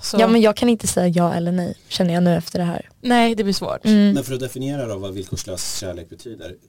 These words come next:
Speaker 3: då har vi ju två idéer här. Det ena är att oavsett vad som händer kan man älska en
Speaker 2: Mm.
Speaker 3: person på något sätt. Om den sviker en, om den är otrogen,
Speaker 2: Mm.
Speaker 3: vad den är,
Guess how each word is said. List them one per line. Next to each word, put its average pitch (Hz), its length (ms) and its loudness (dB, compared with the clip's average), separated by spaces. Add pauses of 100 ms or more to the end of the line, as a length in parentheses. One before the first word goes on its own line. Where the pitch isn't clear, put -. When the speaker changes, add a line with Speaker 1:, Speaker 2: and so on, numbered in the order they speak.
Speaker 3:
då 107 200 -4
har 98 200 -6
vi 90 60 -8
ju 87 60 -8
två 107 240 -8
idéer 78 240 -10
här. 80 220 -14
Det 98 60 -12
ena 101 500 -6
är 85 40 -10
att - 400 -16 (640)
oavsett 95 560 -8
vad 82 100 -12
som 82 200 -10
händer 95 540 -12
kan - 140 -20
man 78 120 -16
älska 82 400 -14 (420)
en 220 80 -6
Speaker 2:
Mm. 214 100 -2
Speaker 3:
person - 340 -6
på - 60 -20
något - 100 -16
sätt. - 260 -16
Om 101 160 -16
den 92 140 -6
sviker 120 520 -6
en, 110 240 -10
om 98 120 -12
den 90 140 -12
är 90 100 -20
otrogen, 95 800 -12 (500)
Speaker 2:
Mm. 190 320 -4
Speaker 3:
vad 156 200 -6
den 143 180 -6
är, - 180 -12